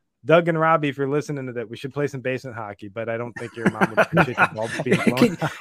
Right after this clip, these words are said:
Speaker 2: can you imagine? Like, 'cause I'm thinking about
Speaker 1: Full-blown
Speaker 2: 'cause
Speaker 1: adults. Now I'd break a knee.
Speaker 2: <laughs> Well, I'm laughing 'cause Jackson, he didn't have much room. Like, we didn't have a huge house. It was just unfinished. And there was an area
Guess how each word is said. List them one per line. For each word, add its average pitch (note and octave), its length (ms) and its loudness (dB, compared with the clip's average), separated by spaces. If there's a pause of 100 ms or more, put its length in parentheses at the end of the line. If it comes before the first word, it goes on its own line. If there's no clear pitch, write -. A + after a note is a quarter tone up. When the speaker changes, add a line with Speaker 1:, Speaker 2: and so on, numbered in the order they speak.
Speaker 2:
can G#3+ 100 0
you A3+ 120 6
imagine? F3+ 720 4
Like, D3 280 0
'cause C3+ 180 0
I'm D3 140 0
thinking E3 280 0
about C#3 320 8
Speaker 1:
Full-blown F3 280 6
Speaker 2:
'cause - 0 -
Speaker 1:
adults. D#3+ 420 4
Now F3 140 2
I'd E3+ 160 2
break G3 240 -2
a C#3 40 -4
knee. C3 280 -4 (240)
Speaker 2:
<laughs> - 160 4
Well, A#3 220 2 (220)
I'm G3 140 -2
laughing G3+ 320 2
'cause D#3 140 -4
Jackson, E3 420 -2
he D3 60 -4
didn't C#3 140 -8
have B2+ 140 -6
much B2+ 300 -6
room. C#3 240 0
Like, A2 180 -6
we C#3 160 -6
didn't D#3+ 180 -4
have A#2+ 200 -4
a A2+ 40 -4
huge A2 320 -8
house. G#2+ 460 -4
It A2+ 80 -10
was A#2 100 -8
just B2 180 -10
unfinished. G#2+ 640 -8
And G2 240 -10 (440)
there B2 120 -2
was A2+ 140 -2
an A2+ 60 -6
area C#3 540 0